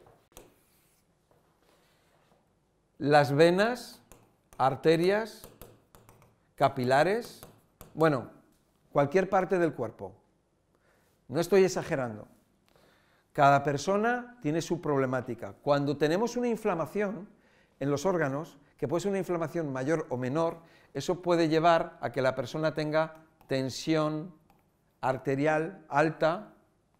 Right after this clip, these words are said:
puede tener desequilibrio en lo que es en las glándulas, en las glándulas endocrinas, afecta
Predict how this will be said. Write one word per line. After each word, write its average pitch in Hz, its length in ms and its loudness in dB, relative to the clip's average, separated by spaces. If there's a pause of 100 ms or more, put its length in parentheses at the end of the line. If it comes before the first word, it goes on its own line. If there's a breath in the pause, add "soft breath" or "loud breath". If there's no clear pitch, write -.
(460 soft breath)
puede 165 220 6
tener 175 320 0
desequilibrio 160 760 4
en 160 60 6
lo 156 100 2
que 160 60 0
es 147 120 -4
en 156 120 0
las 147 320 -2
glándulas, 147 1000 2 (520)
en 131 100 -2
las 135 160 0
glándulas 143 800 -2 (260)
endocrinas, 156 920 -2 (1120 soft breath)
afecta 139 800 -2